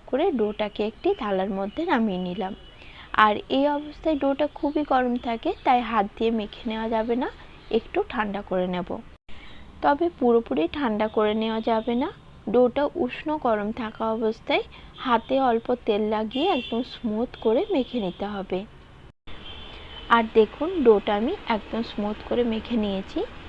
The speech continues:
এবার হাতটাকে ধুয়ে আবারও হাতে অল্প একটু তেল লাগিয়ে এইভাবে ছোট ছোট লেচি কেটে হাত দিয়ে ভালো করে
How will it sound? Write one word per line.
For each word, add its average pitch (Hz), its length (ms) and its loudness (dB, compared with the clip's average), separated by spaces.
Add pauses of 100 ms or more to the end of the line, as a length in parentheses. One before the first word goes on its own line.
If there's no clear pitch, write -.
(180)
এবার 269 260 6
হাতটাকে 240 580 -2
ধুয়ে 247 340 2 (120)
আবারও 214 360 4
হাতে 226 460 -2
অল্প 247 300 2
একটু 349 320 -2
তেল 220 160 4
লাগিয়ে 214 500 -2 (480)
এইভাবে 277 480 2
ছোট 233 260 0
ছোট 233 260 -2
লেচি 220 420 0
কেটে 220 420 0 (180)
হাত 196 240 0 (180)
দিয়ে 214 180 2
ভালো 196 340 -2
করে 208 240 -2